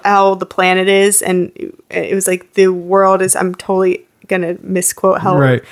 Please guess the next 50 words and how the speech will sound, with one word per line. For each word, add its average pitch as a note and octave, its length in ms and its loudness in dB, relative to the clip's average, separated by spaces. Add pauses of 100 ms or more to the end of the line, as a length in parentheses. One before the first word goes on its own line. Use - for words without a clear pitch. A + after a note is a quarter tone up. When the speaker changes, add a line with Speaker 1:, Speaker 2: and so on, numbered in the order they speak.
(180)
Speaker 1:
is, F#3+ 260 0
you G3 100 -4
know, F#3+ 260 4 (140)
billion G#3 360 6
years G3 260 4
old, G3 120 4
and F#3+ 100 4
we F#3+ 60 4
were F#3+ 100 4
lucky F#3+ 300 -2
enough F#3 240 -2
to G3 100 -14
be G3 120 0
on F#3+ 100 0
the F#3 80 -2
planet F3+ 320 -4
at - 60 -10
the - 60 -10
same F#3+ 260 -4
time F3+ 220 -4
as F3 140 -8
David F3+ 320 -4
Bowie. - 340 -2
And - 140 -16
I - 40 -16
was G#2 140 -10
like, G#2+ 160 -12 (140)
"Damn." - 240 -20 (260)
Speaker 2:
And C3 200 -2
you, B2+ 120 -6
uh, G#2+ 220 -8
you're B2 240 -2
like, A#2 180 -6
"I G2+ 80 -4
was A2 160 -6
lucky A#2 220 -4
enough A2 240 -4
to G#2+ 140 -6 (340)
work A#2 320 -4
on A#2 280 0
music A#2 360 0
with A2 100 0
Speaker 1:
Yeah, B3+ 220 2
Speaker 2:
him." C#3+ 140 2
<laughs> - 140 -12
Speaker 1:
yeah. A#3 360 2
I G#3+ 120 0
mean, G#3+ 380 0 (280)
you A3+ 120 -4
know, G#3 380 0